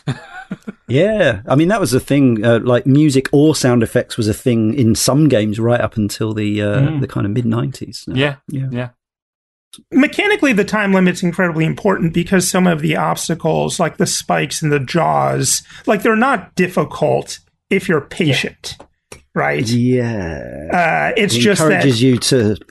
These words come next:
Speaker 2: pushes you to speed up.
Speaker 1: Right. And, or even in combat, like, you can't, it, the combat's not too bad if you parry and retreat and just kinda wait for your moment.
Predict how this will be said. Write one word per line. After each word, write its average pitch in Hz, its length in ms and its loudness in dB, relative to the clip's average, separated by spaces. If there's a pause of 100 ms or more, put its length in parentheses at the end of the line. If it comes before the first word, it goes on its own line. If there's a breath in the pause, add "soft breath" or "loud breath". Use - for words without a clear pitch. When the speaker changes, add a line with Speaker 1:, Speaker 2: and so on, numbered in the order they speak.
(240)
Speaker 2:
pushes 139 360 2
you 123 100 4
to - 140 -4
speed 101 380 0
up. 76 260 -10 (360)
Speaker 1:
Right. 190 560 2
And, 196 200 2
or 226 140 2
even 214 400 2
in 170 160 2
combat, 160 640 -4 (160)
like, 135 420 -2
you 165 200 2
can't, 185 420 0
it, 196 240 -2
the 254 100 2
combat's 254 320 2
not 208 160 0
too 185 120 0
bad 185 160 2
if 165 120 -6
you 160 140 -2 (200)
parry 175 380 0
and 160 120 2
retreat 151 280 -2
and 190 100 0
just 165 140 -2
kinda 165 160 0
wait 156 240 -2
for - 60 -6
your 143 120 0
moment. 151 460 -2